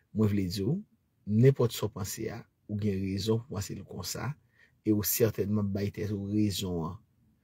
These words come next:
Paske anpil fwa, se lojik nou pa genyen ki fè nou pote tèt nou al abatwa. An tou ka.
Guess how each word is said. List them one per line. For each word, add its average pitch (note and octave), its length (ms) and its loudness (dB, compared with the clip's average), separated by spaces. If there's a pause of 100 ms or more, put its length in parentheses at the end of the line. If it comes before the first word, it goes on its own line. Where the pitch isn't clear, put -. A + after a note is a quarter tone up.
(180)
Paske - 260 0
anpil D#3+ 260 2
fwa, B2 220 -2
se - 160 -2
lojik A2+ 560 4
nou B2 160 0
pa G#2 160 2
genyen G2 480 0 (480)
ki - 100 -8
fè G#2+ 220 4
nou G2 160 0
pote - 480 -6 (160)
tèt - 240 -2
nou A#2+ 160 0
al G#2+ 160 2
abatwa. G2+ 480 -8 (1040)
An G2 80 -10
tou - 160 -12
ka. - 80 -10